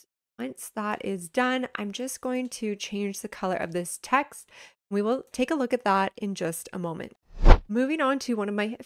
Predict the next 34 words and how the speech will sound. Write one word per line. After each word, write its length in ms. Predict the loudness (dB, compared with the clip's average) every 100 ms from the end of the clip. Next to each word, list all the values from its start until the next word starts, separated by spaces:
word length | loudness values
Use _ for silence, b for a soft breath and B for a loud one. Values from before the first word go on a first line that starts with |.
| -18 -6
favorite 440 | -4 0 -2 -4
features 360 | -10 -8 -8 -8
in 140 | -8
OneNote, 500 | -2 0 0 0 -2
we 120 | -4 -4
are 80 |
just 220 | -4 -8 -6
going 180 | -6 -4
to 240 | -4 -2
add 260 | 0 -2 -2
a 160 | -2
heading 400 | -4 -4 -4 -4
here 320 | -4 -2 -2 -2
for 320 | -4 -4 -4
attendees. 760 | -6 -8 -6 -4 -2 -2 -2 -6 B B _ -10
Then 120 | -6
I'm 100 | -6
going 260 | -6 -6 -8
to 420 | -8 -6 -4 -6 -10
stylize 760 | -10 -4 -4 -2 -2 -2 -4
that. 260 | -4 -4 -4 -8 -8
And 180 | -4 0
now 340 | 2 4 2
for 200 | 0 -2
some 240 | -2 -4 -2
fun, 440 | 2 2 2 2
we 140 | 0
are 80 | 0
going 240 | 0 0 0
to 120 | -4
head 200 | -4 -2
up 140 | -2 -4
to 200 | -4 0
this 200 | 0